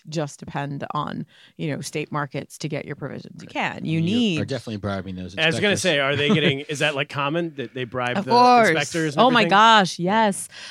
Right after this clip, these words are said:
Speaker 1: I mean, I know a
Speaker 2: The best
Speaker 1: guy who owns a restaurant and he needs, it's a seafood restaurant, right? So he needs a pretty steady supply of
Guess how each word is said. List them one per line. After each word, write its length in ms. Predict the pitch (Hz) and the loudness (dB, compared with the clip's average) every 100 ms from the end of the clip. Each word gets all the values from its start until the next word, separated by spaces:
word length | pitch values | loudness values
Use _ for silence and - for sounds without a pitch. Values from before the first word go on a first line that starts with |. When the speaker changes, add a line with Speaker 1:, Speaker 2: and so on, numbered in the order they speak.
| - | -6
Speaker 1:
I 100 | 185 | 0
mean, 280 | 196 185 175 | 2 2 0
I 140 | - 196 | 0 2
know 140 | 202 | 2
a 20 | |
Speaker 2:
The 60 | 202 | 2
best 100 | 180 | 4
Speaker 1:
guy 140 | 180 | 4
who 180 | 190 180 | 4 4
owns 160 | 180 175 | 4 4
a 60 | 165 | 2
restaurant 680 | 165 - 170 160 147 - - | 2 0 0 2 0 -4 -6
and 320 | 160 156 156 | -4 -2 -2
he 160 | 165 160 | 0 0
needs, 320 | 160 156 - | 0 -2 -4
it's 160 | 151 | -6
a 60 | 160 | -6
seafood 300 | 220 226 147 | -6 -6 -6
restaurant, 400 | - - - - | -8 -8 -8 -6
right? 220 | 160 160 | -4 -4
So 120 | - 156 | -4 -2
he 100 | 151 | 0
needs 240 | 156 151 | -2 -4
a 60 | 147 | -8
pretty 240 | 160 147 | -8 -8
steady 360 | 151 - 143 143 | -10 -6 -6 -6
supply 520 | - 139 147 143 - | -12 -6 -2 -2 -2
of 260 | 156 143 | -4 -4